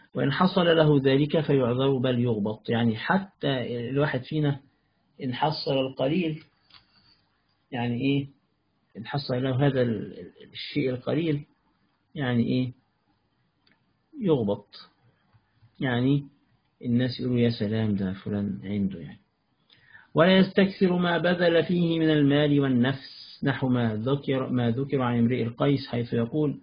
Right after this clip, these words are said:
"بكى صاحبي لما رأى الدرب دونه، وأيقن أن لاحقان بقيصر، فقلت له: 'لا تبكي عينك، إنما نحاول ملكا أو نموت فنعذرا'".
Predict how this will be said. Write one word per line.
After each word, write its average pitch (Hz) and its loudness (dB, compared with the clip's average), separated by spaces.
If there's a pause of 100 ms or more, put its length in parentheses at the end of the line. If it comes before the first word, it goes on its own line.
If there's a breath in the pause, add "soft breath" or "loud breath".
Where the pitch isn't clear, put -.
(520 soft breath)
"بكى 151 0
صاحبي 135 0
لما 127 2
رأى - -4
الدرب 123 -2
دونه، 123 0 (260)
وأيقن 127 -2
أن 127 0
لاحقان 127 0
بقيصر، 123 2 (840)
فقلت 185 2
له: 165 2
'لا 156 6
تبكي 156 0
عينك، 147 4
إنما 135 2
نحاول 127 2
ملكا 135 0 (160)
أو 139 2
نموت 147 2
فنعذرا'". 123 0